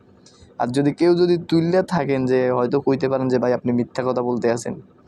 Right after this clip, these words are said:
যদি কেউ তুললে থাকেন তাহলে আমারে বইলেন, ঠিক আছে? আপনারা যদি কেউ তুললে থাকেন, আমার already আমার অ্যাকাউন্ট দেখেন, আমার অ্যাকাউন্টে কয়জন আছে আমার ভাই ব্রাদার।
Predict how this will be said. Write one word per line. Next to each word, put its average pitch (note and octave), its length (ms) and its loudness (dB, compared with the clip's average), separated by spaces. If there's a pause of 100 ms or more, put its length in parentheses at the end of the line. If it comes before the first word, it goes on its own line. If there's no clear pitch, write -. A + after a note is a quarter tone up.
(400)
যদি C3+ 240 2
কেউ C#3 240 2
তুললে C#3 400 2
থাকেন D#3+ 480 -2 (100)
তাহলে B2+ 240 -2
আমারে A#2+ 240 0
বইলেন, A#2 420 0 (460)
ঠিক B2+ 180 2
আছে? C3+ 300 2 (380)
আপনারা B2 320 -2
যদি B2+ 240 0
কেউ C#3+ 140 2
তুললে B2+ 320 0
থাকেন, A2+ 280 -4 (720)
আমার C3+ 220 0
already D3 340 0
আমার C#3 160 -2
অ্যাকাউন্ট C3 340 -2
দেখেন, A#2+ 240 -2
আমার B2 180 0
অ্যাকাউন্টে B2+ 920 2
কয়জন C3+ 360 0
আছে B2 320 -2 (800)
আমার A#2+ 280 -2
ভাই A#2+ 180 -2
ব্রাদার। A#2+ 340 -2